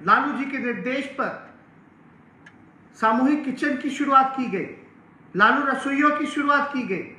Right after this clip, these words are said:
दवा का वितरण चल रहा है, ऑक्सीजन मंगाए जा रहे हैं सऊदी अरबिया से।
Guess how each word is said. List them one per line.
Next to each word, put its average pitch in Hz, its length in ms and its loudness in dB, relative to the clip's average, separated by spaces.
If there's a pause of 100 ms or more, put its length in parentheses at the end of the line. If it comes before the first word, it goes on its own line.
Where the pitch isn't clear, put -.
(720)
दवा 240 360 6
का 294 160 -2
वितरण 285 400 0
चल 277 140 2
रहा 226 260 -2
है, 196 180 0
ऑक्सीजन 302 500 0
मंगाए 285 420 4
जा 277 120 4
रहे 277 120 0
हैं 262 80 -6
सऊदी 269 280 2
अरबिया 226 400 -2
से। - 220 -10